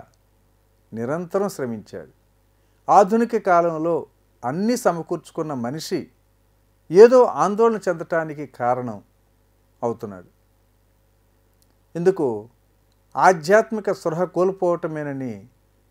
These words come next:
వివేకానందుడు ఎప్పుడో చెప్పాడు. వివేకానందుడు తన బోధనలన్నింటిలోనూ వ్యక్తిత్వాన్ని కీలకంగా చూపుతూ మనిషిని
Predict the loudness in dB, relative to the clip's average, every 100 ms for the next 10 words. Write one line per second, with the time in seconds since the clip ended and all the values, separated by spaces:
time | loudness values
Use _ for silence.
0 | _ -16 -2 0 2 0 -2 -4 -4 -6
1 | -6 -8 -6 -12 -10 -16 _ _ _ _
2 | _ _ _ _ _ _ _ _ _ _
3 | _ _ _ _ _ _ _ 0 6 8
4 | 6 4 0 0 -2 -2 -4 -6 -14 _
5 | _ _ _ _ -2 -2 0 2 2 2
6 | 0 0 -2 -4 -4 0 0 0 -6 -8
7 | -14 _ _ _ _ _ _ _ -4 -4
8 | -2 -6 0 0 0 -4 -2 -2 -4 -4
9 | -4 -4 -8 -10 -12 -12 -14 _ _ _
10 | _ _ _ _ _ _ _ _ _ _
11 | _ -14 -2 -2 -2 -4 -4